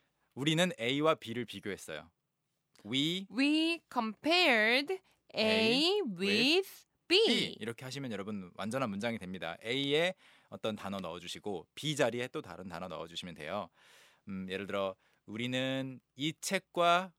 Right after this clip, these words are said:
Speaker 1: 저 책을 비교했습니다."
Speaker 2: 그러면 "We compared
Speaker 1: 음.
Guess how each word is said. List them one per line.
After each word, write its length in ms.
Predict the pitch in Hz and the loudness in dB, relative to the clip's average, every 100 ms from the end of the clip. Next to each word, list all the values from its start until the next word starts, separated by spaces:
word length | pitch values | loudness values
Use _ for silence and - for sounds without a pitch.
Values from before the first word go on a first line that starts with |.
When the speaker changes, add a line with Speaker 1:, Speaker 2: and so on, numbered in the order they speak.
| _ _ | _ _
Speaker 1:
저 200 | - 123 | -8 -6
책을 520 | - - 147 170 247 - - | -4 2 4 4 2 -2 -12
비교했습니다." 720 | - 104 107 - 85 104 95 - _ _ _ _ _ _ _ _ _ _ _ _ | -6 -2 -2 -4 -10 -4 -6 -6 _ _ _ _ _ _ _ _ _ _ _ _
Speaker 2:
그러면 360 | - 240 233 180 | -18 -12 -10 -4
"We 340 | 220 320 339 359 _ | 2 2 2 -4 _
compared 960 | - 233 196 339 381 254 190 214 277 392 - _ _ _ _ _ _ _ _ - | -6 -6 0 4 4 4 2 -2 -6 -10 -20 _ _ _ _ _ _ _ _ -12
Speaker 1:
음. 180 | 117 87 | -10 -10